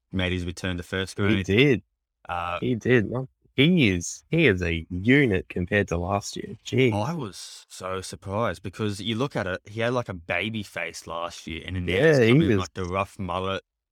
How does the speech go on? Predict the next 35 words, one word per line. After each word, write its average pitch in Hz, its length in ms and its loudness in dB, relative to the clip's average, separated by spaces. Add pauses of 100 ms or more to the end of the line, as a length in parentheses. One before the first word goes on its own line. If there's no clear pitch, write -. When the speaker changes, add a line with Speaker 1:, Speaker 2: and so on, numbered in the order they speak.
Speaker 1:
rough 95 260 -2
Speaker 2:
he 151 120 8
was 90 460 2 (120)
Speaker 1:
beard. 95 420 -4 (920)
Speaker 2:
he's 123 300 4
just - 280 -6
become 98 340 -2
a 95 80 -2
beast. 120 540 2 (160)
Speaker 1:
Yeah. 98 240 -4 (120)
Speaker 2:
<laughs> - 380 0 (640)
Uh, 110 260 4
one 117 240 2
try, 117 320 4
one 117 220 2
try 110 240 2
assist, 117 340 -4
sixteen 139 420 2
runs 113 280 0
for - 100 -8
two 120 240 2
hundred 113 240 0
and 92 100 -2
six - 280 -6
meters. 98 340 -6 (280)
Speaker 1:
Jesus. 107 560 -14
Well, 123 180 -2
he 127 100 0
Speaker 2:
Yeah, 107 80 -2
Speaker 1:
said 139 140 2
in 151 80 0
the 110 80 -4
Speaker 2:
so - 140 0
Speaker 1:
post 95 180 -6
con-, 95 260 -4